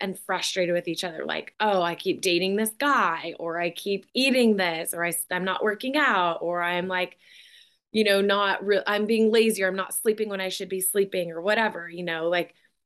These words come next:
then is this something that you can internalize and be like, "I'm sorry, I'm not giving myself grace. Like, I forgive myself for being lazy. Like, I'm grateful that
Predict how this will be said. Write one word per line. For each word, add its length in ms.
then 400
is 240
this 260
something 420
that 160
you 140
can 160
internalize 880
and 120
be 160
like, 400
"I'm 160
sorry, 480
I'm 80
not 180
giving 240
myself 500
grace. 560
Like, 140
I 200
forgive 320
myself 480
for 140
being 320
lazy. 800
Like, 240
I'm 160
grateful 520
that 360